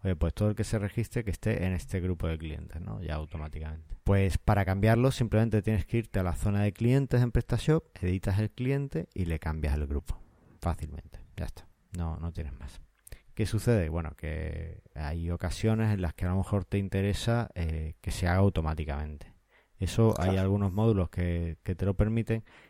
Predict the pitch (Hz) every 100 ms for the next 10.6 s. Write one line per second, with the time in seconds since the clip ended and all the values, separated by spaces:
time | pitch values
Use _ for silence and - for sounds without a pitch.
0 | _ 92 90 92 85 110 113 131 - _
1 | - 90 87 87 101 107 101 98 101 101
2 | 95 98 98 95 101 95 104 120 120 98
3 | 82 85 90 95 101 101 - 107 - 117
4 | 123 120 113 165 180 _ _ _ - 110
5 | 104 110 113 120 127 - 107 101 - 101
6 | 92 92 98 107 - 82 - - _ _
7 | - - 98 98 113 98 90 110 - 90
8 | 85 - 117 - 127 139 135 147 - -
9 | - 110 104 120 - 120 120 113 92 -
10 | - 78 - - -